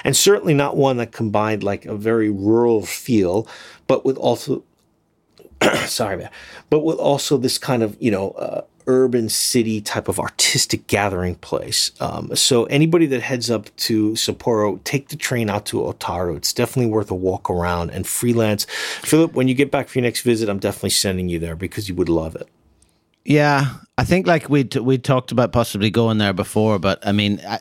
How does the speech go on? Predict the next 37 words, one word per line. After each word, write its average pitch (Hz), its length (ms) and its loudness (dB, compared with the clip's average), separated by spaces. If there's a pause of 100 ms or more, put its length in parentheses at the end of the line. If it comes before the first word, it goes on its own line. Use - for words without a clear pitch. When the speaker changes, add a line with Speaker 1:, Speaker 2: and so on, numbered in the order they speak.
(200)
Speaker 2:
to 127 160 2
me, 135 160 4
that's 131 220 0
really 123 180 4
interesting 113 480 2
to 104 80 2
hear 113 220 2
that 104 180 0
because, 98 340 -2
you 104 60 2
know, 101 120 2
it, 98 140 -2
it, - 160 -4 (200)
it, - 200 -2 (1200)
it's 120 160 0
a 123 40 0
throwback 117 560 2
really 107 280 2
to 104 140 -2
that 95 160 2
idea 92 480 2
that, 90 280 0
you 95 60 2
know, 90 200 2 (760)
a 107 60 0
lot 107 140 2
of 101 60 0
jazz 98 300 0
kissa, 98 360 0
particularly - 360 -2
in 87 80 0
the 90 80 -2
sixties, 92 500 -2
became 92 480 0
very 87 220 0
much, - 500 -4 (720)
like, - 220 -4